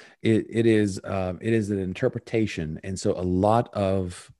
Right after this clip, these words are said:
uh, psychology, psychologists will deal with what they refer to as the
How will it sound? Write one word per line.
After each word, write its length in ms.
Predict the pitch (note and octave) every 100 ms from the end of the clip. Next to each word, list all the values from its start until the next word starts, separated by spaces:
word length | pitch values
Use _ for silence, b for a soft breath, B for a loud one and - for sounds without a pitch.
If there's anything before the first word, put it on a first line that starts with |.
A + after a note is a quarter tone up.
| _ -
uh, 260 | F#2 F2
psychology, 960 | E2 - F2+ - G#2+ G2+ F2+ F2 E2+ F2
psychologists 960 | - F2+ - G2+ F#2 E2+ F#2 - - - B B B -
will 220 | F#2 D#2+
deal 300 | D#2 G2 G#2
with 260 | F#2 F2+ -
what 80 |
they 100 | E2 F2+
refer 280 | - F#2+
to 300 | F2+ - E2+
as 180 | E2+ D#2+
the 140 | D#2